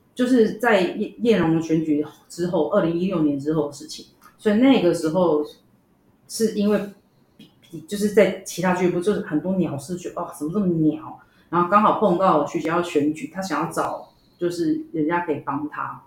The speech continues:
然后刚好我在靠腰，就是有没有一份工作是薪水比现在高又稳定的？妈，我不做，我不想做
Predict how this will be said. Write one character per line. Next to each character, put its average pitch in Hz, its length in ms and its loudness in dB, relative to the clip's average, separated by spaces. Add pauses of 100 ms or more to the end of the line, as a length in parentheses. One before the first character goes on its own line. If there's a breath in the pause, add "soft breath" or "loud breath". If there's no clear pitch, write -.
(360 soft breath)
然 170 120 -2
后 180 120 0
刚 180 100 0
好 165 160 2
我 - 60 -6
在 160 100 -4
靠 156 400 0
腰， 151 380 0 (480 soft breath)
就 156 100 -2
是 156 100 0
有 175 120 4
没 220 80 6
有 180 100 6
一 170 80 4
份 180 160 2
工 175 240 2
作 165 140 2
是 156 380 0 (440)
薪 190 180 -6
水 185 120 0
比 147 80 -2
现 165 180 0
在 151 60 2
高 156 260 2
又 170 60 2
稳 147 200 2
定 156 220 0
的？ - 100 -16 (1300)
妈， 151 260 -2
我 151 60 -4
不 156 80 -8
做， 156 220 0
我 147 60 -2
不 - 120 -16
想 180 220 -12
做 165 240 -6